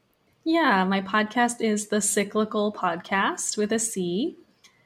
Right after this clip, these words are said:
It's on iTunes and Spotify and just about everywhere. And then my Instagram, not to,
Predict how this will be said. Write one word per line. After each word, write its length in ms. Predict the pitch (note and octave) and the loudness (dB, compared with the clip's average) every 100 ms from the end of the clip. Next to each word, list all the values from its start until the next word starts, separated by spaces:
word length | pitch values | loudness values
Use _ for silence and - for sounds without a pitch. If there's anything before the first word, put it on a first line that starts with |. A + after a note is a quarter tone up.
| - | -4
It's 160 | G#3 G3+ | -4 0
on 220 | F#3+ F3 | -2 0
iTunes 500 | B3+ B3+ B3+ B3 A#3+ | 0 0 4 4 4
and 80 | A#3+ | 2
Spotify 760 | A#3 G#3+ A3 A3 G#3 G3+ G3+ G#3 | 2 2 2 2 2 4 4 2
and 100 | G3+ | 0
just 160 | - | -4
about 200 | G#3 F#3+ | -2 0
everywhere. 720 | F3+ F3+ F#3 F3+ F3+ B3+ D#4+ E4 | 0 0 0 2 2 2 0 0
And 200 | G#3 G3+ | 0 2
then 200 | G3 G3+ | 2 4
my 100 | G#3 | 4
Instagram, 960 | C#4 C#4+ - C4+ C4 B3 A#3+ A#3+ B3 - - _ _ _ _ _ | 4 4 2 4 6 6 4 4 0 -2 -18 _ _ _ _ _
not 140 | G#3+ G3 | -8 -8
to, 520 | - G#3 G3 F#3 F#3 | -2 0 2 0 -4